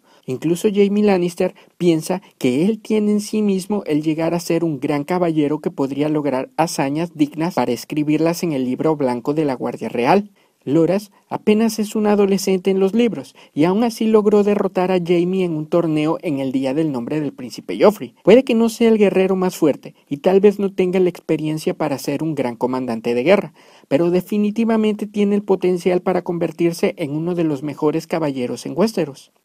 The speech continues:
Siete. Thoros de Myr. Su historia tiene un claro contexto religioso. Un hombre que pierde la fe, pero después de obtener una señal real de su dios, experimenta un despertar espiritual,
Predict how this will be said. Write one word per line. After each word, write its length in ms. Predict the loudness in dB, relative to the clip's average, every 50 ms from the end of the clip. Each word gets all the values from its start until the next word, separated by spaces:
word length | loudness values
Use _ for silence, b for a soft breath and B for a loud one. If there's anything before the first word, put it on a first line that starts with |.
| _ _ _
Siete. 540 | -10 0 4 4 4 4 4 -4 -12 -14 _ _ _ _ _
Thoros 320 | 2 2 4 6 4 4 2
de 100 | 0 0
Myr. 280 | 0 -2 -2 -4 -8 _ _
Su 160 | _ -10 -10
historia 440 | -10 -8 4 8 8 8 8 8 4
tiene 260 | 4 2 0 0 2
un 80 | 0 0
claro 300 | 2 4 4 4 4 2
contexto 460 | 0 -4 -4 -4 -4 -8 -2 -2 -2
religioso. 600 | -2 0 -2 -4 -2 0 0 0 0 -2 -8 -16 _ b b b
Un 180 | 2 4 6 6
hombre 260 | 4 4 4 2 0
que 80 | 0 -4
pierde 380 | 0 0 0 2 2 2 2
la 120 | 2 0 0
fe, 220 | 0 -2 -2 0
pero 240 | -2 -2 -2 -2 -2
después 400 | -4 -6 -8 -2 -2 -2 -2 -2
de 60 | -4
obtener 440 | -6 -6 _ -4 -2 0 0 0 0
una 220 | -2 -2 -4 -4
señal 420 | -4 -4 -2 0 0 2 2 0 0
real 400 | -2 -2 0 0 2 0 0 -2
de 140 | -4 -8
su 160 | -4 -4 -2 0
dios, 340 | 2 2 2 2 0 -6 b b b b b
experimenta 800 | b -4 -4 -2 0 0 2 2 2 2 2 0 0 0 0 0
un 100 | 0 0
despertar 580 | -2 -2 -2 -2 -2 -2 -2 -2 -4 -2 -2
espiritual, 680 | -2 -4 -4 _ -4 -2 -2 -2 2 2 2 2 0 -4